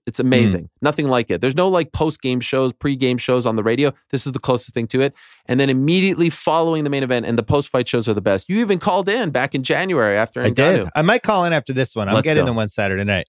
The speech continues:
Speaker 1: Okay,
Speaker 2: Yeah, I might,
Speaker 1: perfect.
Speaker 2: you might, you might have a Bill from L A call.
Speaker 1: Everyone loves that. Uh,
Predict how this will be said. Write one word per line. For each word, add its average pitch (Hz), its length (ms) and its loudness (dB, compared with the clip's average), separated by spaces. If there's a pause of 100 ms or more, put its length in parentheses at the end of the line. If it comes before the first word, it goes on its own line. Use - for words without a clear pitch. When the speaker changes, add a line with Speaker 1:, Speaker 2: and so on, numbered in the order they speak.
Speaker 1:
Okay, 110 280 2
Speaker 2:
Yeah, 85 120 -6
I 113 60 -2
might, 131 220 4
Speaker 1:
perfect. 92 120 -8
Speaker 2:
you 131 100 -2
might, 139 200 0
you 127 140 -4
might 143 160 0
have 131 200 2
a 110 80 2
Bill 113 220 0
from 107 180 -6
L 101 180 0
A 98 120 0
call. 85 260 -8 (240)
Speaker 1:
Everyone 131 340 0
loves 117 220 0
that. 110 280 -2 (260)
Uh, 110 100 2